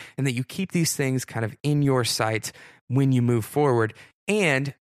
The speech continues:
make sure that as you are doing this, you have some kind of objective goals or some kind of marker for any subjective goals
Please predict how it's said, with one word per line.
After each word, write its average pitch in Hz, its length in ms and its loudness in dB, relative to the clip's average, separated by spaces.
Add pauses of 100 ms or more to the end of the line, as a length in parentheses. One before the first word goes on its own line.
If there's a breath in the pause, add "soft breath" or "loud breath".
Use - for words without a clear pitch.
make 135 220 0
sure 175 300 2
that 151 180 0
as 139 260 0
you 123 120 0
are 107 80 0
doing 143 460 0
this, 107 360 0
you 127 160 -2
have 117 320 -2
some 165 220 -2
kind 165 240 -2
of 147 160 -8
objective 127 680 -4
goals 110 480 0 (360 loud breath)
or 147 160 2
some 185 220 -2
kind 180 180 2
of 143 100 0
marker 139 500 0
for 156 220 -4
any 123 240 -2
subjective 127 720 -2
goals 110 400 -2